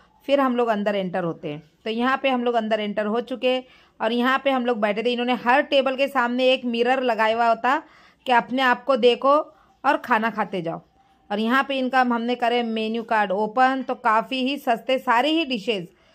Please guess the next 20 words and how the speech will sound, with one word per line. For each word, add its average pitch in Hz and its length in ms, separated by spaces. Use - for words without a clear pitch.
सब 262 300
रेस्टोरेंट 254 640
से, 262 180
सारे 254 300
होटलों 240 380
से 269 140
काफ़ी 226 340
ही 285 140
सस्ते 247 300
थे। 220 120
काफ़ी 226 340
हम 262 140
लोग 254 140
घूमते 233 280
रहते, 254 260
खाते 247 300
रहते, 247 180
तो 247 100
हमको 240 220
प्राइसेस 220 420